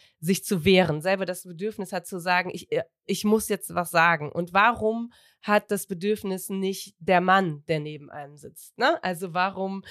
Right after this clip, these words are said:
ähm, kommt es immer nur aus dem Inneren heraus von Betroffenen? Und das ist ja der Punkt, wo wir irgendwie, ähm, diese Frage erstmal stellen müssen, um zu verstehen, diese Machtstrukturen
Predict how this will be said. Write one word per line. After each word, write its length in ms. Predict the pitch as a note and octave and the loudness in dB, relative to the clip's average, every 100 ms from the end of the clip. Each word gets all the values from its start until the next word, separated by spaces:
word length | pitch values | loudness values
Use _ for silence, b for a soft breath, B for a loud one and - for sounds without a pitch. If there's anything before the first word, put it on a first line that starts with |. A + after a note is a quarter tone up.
| B B - | B B 2
ähm, 360 | F#3+ F#3 F#3 | 4 4 2
kommt 320 | - F#3 G3+ G3+ | 2 2 2 -4
es 160 | F#3 | -8
immer 260 | - A3 G#3+ | 0 2 2
nur 220 | G3+ F#3 | 0 -4
aus 220 | F3+ - | -4 -6
dem 240 | - F#3 F#3+ | -8 -8 -4
Inneren 500 | G#3+ A3+ G#3+ G3+ G3 | -2 2 2 0 -2
heraus 580 | F#3+ F3 F3 F#3 G#3 - | 2 2 6 4 4 0
von 220 | F3+ F3 | -4 -4
Betroffenen? 720 | F3 - G#3+ - E3 C#3+ D#3 B B B | -8 2 2 2 -2 -2 -6 B B B
Und 260 | - G3 E3 | -2 -2 2
das 160 | G3 B3 | 0 0
ist 140 | A#3 | -6
ja 80 | G#3 | -4
der 140 | F#3+ | -4
Punkt, 320 | F#3 G#3+ G#3 | -4 -6 -6
wo 140 | G3 F3+ | -8 -6
wir 160 | F#3 | -2
irgendwie, 560 | E3+ G3 F#3+ F3+ F3+ F#3 b b b | -2 -2 -6 -8 -8 -10 b b b
ähm, 540 | F3 F3 E3+ F3 E3+ - | 0 2 0 -2 -10 -12
diese 280 | E3 F3+ F3+ | -8 -6 -2
Frage 340 | - G3 F#3 | 2 4 4
erstmal 300 | F3 E3+ E3 | 0 0 -4
stellen 460 | - B3 D4 B3 E3 | 0 4 4 4 0
müssen, 440 | D#3+ - E3+ F#3 - | -4 -8 -10 -10 -4
um 220 | F#3+ G#3 | -2 -2
zu 140 | - | -4
verstehen, 840 | G3 F#3 F3 - - B3+ A3 G3 G#3+ b b b | -6 -4 -2 -6 0 2 2 0 -6 b b b
diese 320 | F3 A3+ G#3+ | 0 2 4
Machtstrukturen 1120 | G3+ G3 - - G3 - G#3+ G3 F#3 F3+ F3+ | 4 2 -2 -8 -8 -8 -2 2 2 0 -4